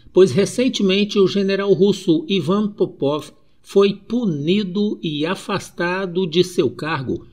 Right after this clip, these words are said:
logo após tecer críticas ao Ministério da Defesa da Rússia e, entre outras reclamações,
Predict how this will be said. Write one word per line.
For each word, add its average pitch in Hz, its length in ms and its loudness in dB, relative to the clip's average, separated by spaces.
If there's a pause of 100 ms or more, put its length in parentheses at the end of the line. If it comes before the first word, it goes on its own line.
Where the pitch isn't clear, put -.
(160)
logo 165 480 0
após 165 500 -4
tecer - 720 -2
críticas 185 760 0
ao 156 160 0
Ministério 196 760 0
da 196 100 2
Defesa 156 500 -2
da 156 160 -4
Rússia 160 540 -2 (320)
e, 117 460 0
entre 139 440 0
outras 143 440 0
reclamações, 147 880 -4